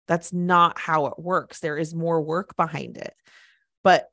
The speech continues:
identifying what that work is, identifying what it looks like for you, because it is different for everyone, identifying that is going to be very important to your journey.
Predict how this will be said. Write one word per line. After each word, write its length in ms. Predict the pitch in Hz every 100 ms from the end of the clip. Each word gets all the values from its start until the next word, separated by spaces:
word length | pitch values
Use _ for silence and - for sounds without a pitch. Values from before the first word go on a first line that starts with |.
| _ _ _ _ 170
identifying 960 | 180 156 170 196 240 214 185 170 165
what 180 | 165 160
that 200 | 165 160
work 260 | 160 156 -
is, 440 | 214 220 214 196 190
identifying 1200 | - 175 156 170 180 196 196 180 165 160 160 156 - _
what 220 | 156 175
it 100 | 156
looks 260 | 170 170 -
like 200 | 156 -
for 260 | - 180
you, 580 | 165 147 143 151 160 233 233
because 280 | 180 165
it 100 | 165 -
is 240 | 165 165
different 340 | 165 156 156
for 120 | 160 -
everyone, 760 | 156 151 196 214 233 240 269 311 _ _ _ _ _ _ _ _ _ _ - _ _
identifying 800 | 196 180 180 220 254 247 180 165
that 320 | 160 160 160 -
is 140 | 165
going 320 | - 190 220
to 120 | 220 214
be 140 | 208
very 320 | 165 170 175
important 540 | 170 147 170 185 170 -
to 120 | 175
your 720 | 156 151 151 165 160 160 160 _ _ -
journey. 640 | - 147 165 151 - -